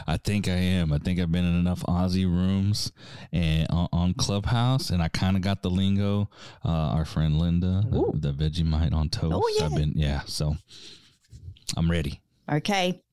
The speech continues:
Speaker 2: I have purposely chosen this one for you because I got a sneaking suspicion you're gonna know this one. I think in, in your line of profession, you're gonna know this one.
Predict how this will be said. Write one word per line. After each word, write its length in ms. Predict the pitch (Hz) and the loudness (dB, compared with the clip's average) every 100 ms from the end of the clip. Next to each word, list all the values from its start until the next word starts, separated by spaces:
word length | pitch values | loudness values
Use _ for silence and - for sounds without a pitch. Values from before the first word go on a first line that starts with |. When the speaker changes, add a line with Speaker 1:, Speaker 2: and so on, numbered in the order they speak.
| - - | -10 -4
Speaker 2:
I 200 | 175 180 | -2 0
have 240 | 185 - | -2 -4
purposely 560 | 202 214 226 - 190 185 | -4 -2 -2 -2 -2 -2
chosen 460 | - 175 170 165 | -2 0 0 2
this 200 | 160 156 | 0 0
one 180 | 156 151 | -2 -2
for 180 | - 156 | 0 -2
you 180 | 147 147 | 0 -2
because 560 | 151 143 151 147 139 - - - - - _ - 240 | -4 -4 -2 0 -2 -6 -18 -20 -20 -20 _ -6 -2
I 120 | 403 | 0
got 280 | 427 440 381 | 2 2 2
a 40 | |
sneaking 460 | - 208 185 185 170 | 2 0 0 0 0
suspicion 600 | - 156 - 143 143 143 | 0 -2 -2 0 2 0
you're 100 | 147 | 2
gonna 200 | 143 135 | 2 2
know 200 | 131 127 | 2 0
this 240 | 127 - | -2 -4
one. 240 | 120 - - | -2 -2 0
I 160 | 160 | -2
think 340 | 160 208 190 180 | 0 -2 0 0
in, 280 | 175 165 | 0 0
in 200 | - 165 | 0 0
your 200 | 170 190 | 2 2
line 280 | 190 175 170 | 2 2 2
of 100 | 156 | 0
profession, 520 | 165 - 143 - 131 | -2 -2 -2 0 0
you're 180 | 135 139 | 0 2
gonna 140 | 143 135 | 2 2
know 200 | 131 123 | 2 0
this 200 | 120 - | -4 -6
one. 200 | - | -8